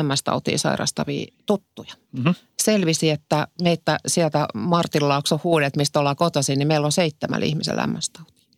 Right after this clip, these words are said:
Speaker 1: Se oli ihan käsittämätöntä. Me oltiin
Speaker 2: Vertaistuki.
Speaker 1: Vertaistuki on ollut se paras, niin kuin, tuki. Mä löysin Facebookin kautta hyvin, ö, M S-tautia sairastavia ryhmiä, semmosia, niin kuin, suljettuja ryhmiä. Me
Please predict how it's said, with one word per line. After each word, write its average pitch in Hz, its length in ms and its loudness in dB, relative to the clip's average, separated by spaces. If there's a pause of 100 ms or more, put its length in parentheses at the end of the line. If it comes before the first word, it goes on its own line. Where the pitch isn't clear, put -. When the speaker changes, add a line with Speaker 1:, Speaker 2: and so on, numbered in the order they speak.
(180)
Speaker 1:
Se - 100 0
oli 185 120 2
ihan 180 200 2
käsittämätöntä. - 520 -2
Me 190 60 2
oltiin 127 140 2
Speaker 2:
Vertaistuki. - 580 -2 (380)
Speaker 1:
Vertaistuki 196 680 0
on 147 80 4
ollut 135 180 -2
se 143 140 -2
paras, 143 500 -2
niin 147 160 -2
kuin, - 140 -10
tuki. 160 200 -6
Mä 180 100 0
löysin 170 280 2
Facebookin 151 500 0
kautta 139 360 -2 (520)
hyvin, 151 340 0 (320)
ö, 151 40 2 (260)
M 151 120 2
S-tautia 131 400 -2
sairastavia 127 480 -2
ryhmiä, 196 380 0
semmosia, 139 520 0 (100)
niin 131 200 0
kuin, - 120 -4
suljettuja 175 480 2
ryhmiä. 175 440 0 (680)
Me 151 200 2